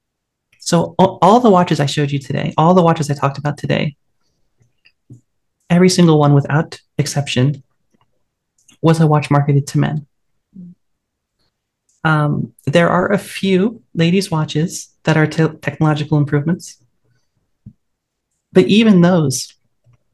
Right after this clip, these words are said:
sometimes don't get the full package. So I mentioned the ladies' V F A from Seiko. Seiko made one ladies' V F A out of their, I believe, eleven V F A models. Every single other V F A watch was spec'd to two seconds per day.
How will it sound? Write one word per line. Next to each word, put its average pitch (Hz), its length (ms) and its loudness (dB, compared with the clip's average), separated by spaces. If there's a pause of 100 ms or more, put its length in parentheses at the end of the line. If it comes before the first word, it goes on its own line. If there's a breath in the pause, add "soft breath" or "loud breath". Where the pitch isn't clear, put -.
(400)
sometimes 151 560 0
don't 143 180 2
get 143 120 -2
the 135 80 -2
full - 160 -4
package. - 580 -8 (720)
So - 160 0
I 170 40 4
mentioned 180 360 4
the 165 60 4
ladies' 160 600 -2
V 147 140 0
F 143 180 -2
A 156 320 -6 (280)
from 156 140 0
Seiko. 147 260 -2
Seiko 165 340 0
made 156 160 2
one 165 680 0
ladies' 160 380 -2
V 156 120 -4
F 151 160 -8
A 160 260 -4 (680)
out 147 100 2
of 143 160 2
their, 147 220 2
I 139 40 2
believe, 139 320 2
eleven 143 480 0
V 143 120 0
F 143 120 -4
A 143 80 -4
models. 131 520 -6 (1120 soft breath)
Every 185 320 2
single 214 720 2
other 160 240 2
V 147 180 -2
F 156 160 -4
A 156 140 -4
watch 156 420 -4
was 147 160 -2
spec'd 147 260 -4
to 147 60 -2
two 147 180 -4
seconds 143 360 -2
per 147 160 -4
day. 143 300 0